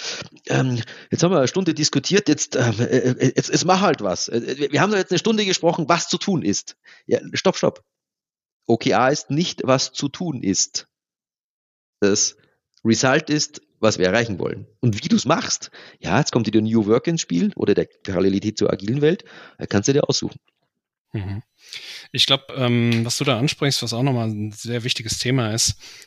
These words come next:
Speaker 2: ist, ähm, ich finde es überhaupt nicht offensichtlich, dass Ziele erreicht werden müssen, um eine Wirkung zu haben. Ich hab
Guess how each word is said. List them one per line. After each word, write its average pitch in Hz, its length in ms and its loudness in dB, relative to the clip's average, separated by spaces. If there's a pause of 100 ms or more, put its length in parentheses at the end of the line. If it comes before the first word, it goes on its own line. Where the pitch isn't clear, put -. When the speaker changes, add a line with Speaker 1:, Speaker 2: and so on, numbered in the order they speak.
(140)
Speaker 2:
ist, - 580 0 (340)
ähm, 110 300 0 (1400)
ich - 120 -4
finde 151 140 2
es 127 80 -4
überhaupt 131 300 -4
nicht 139 120 2
offensichtlich, 123 800 0
dass - 520 0 (200)
Ziele 139 280 0
erreicht 110 380 -4
werden 98 200 -4
müssen, 104 220 -2
um 107 60 -2
eine 104 140 -2
Wirkung 107 300 -4
zu 104 160 -10
haben. 90 180 -8
Ich - 140 2
hab 117 60 -6